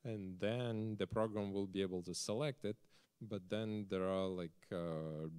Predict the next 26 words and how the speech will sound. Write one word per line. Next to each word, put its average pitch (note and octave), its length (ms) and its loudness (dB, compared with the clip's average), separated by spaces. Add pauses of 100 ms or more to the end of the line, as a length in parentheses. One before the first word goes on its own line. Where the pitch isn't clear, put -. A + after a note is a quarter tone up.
(400)
issues A2 380 -2
with G2 160 -2
destruction, F#2 680 -2
like F#2+ 240 0
who A2 260 0
comes G2 380 -2
first G2 340 0
and G2+ 140 -2
what F#2 160 0
deletes F2+ 260 -2
first. D3+ 280 0
So G#2+ 140 2
we G2+ 100 2
kind A#2 240 -2
of G2+ 100 -6
punted G#2 340 0
this G2 140 0
problem F#2+ 400 0
to E2+ 100 -4
later. E2+ 380 -2 (680)
Um, F#2 380 0 (1120)
we G#2 300 -4
can, G#2 340 -4
like, G2 300 2
revisit G#2 520 2
this E2 300 -2